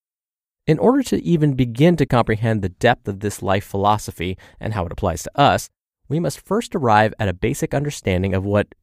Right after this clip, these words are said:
chillin' actually is. Quote, "To be in a state of prolonged satisfactory being, not regarded as being bored, but not in the process of doing anything worth elaborating upon."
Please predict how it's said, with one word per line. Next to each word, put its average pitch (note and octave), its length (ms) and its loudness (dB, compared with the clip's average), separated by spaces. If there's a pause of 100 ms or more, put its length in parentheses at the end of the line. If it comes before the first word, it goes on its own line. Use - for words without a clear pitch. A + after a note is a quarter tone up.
(120)
chillin' G#2 520 0 (140)
actually G2 440 -4
is. - 280 -2 (840)
Quote, - 320 0 (540)
"To C#3+ 80 0
be G3+ 160 0
in A#3+ 80 0
a A3+ 40 -2
state B2+ 460 -4
of - 160 -4
prolonged C3 540 0
satisfactory G#2+ 880 -2
being, G2 420 -2 (300)
not G3+ 180 0
regarded B2+ 420 4
as F#2+ 100 -4
being F#2+ 260 0
bored, G#2 420 4 (300)
but F3+ 80 0
not B3 160 0
in - 80 -2
the C#3+ 40 0
process A#2 480 0
of G#2 100 -4
doing G#2 260 2
anything G#2 480 2
worth G2 320 0
elaborating A2 600 4
upon." F2 380 -4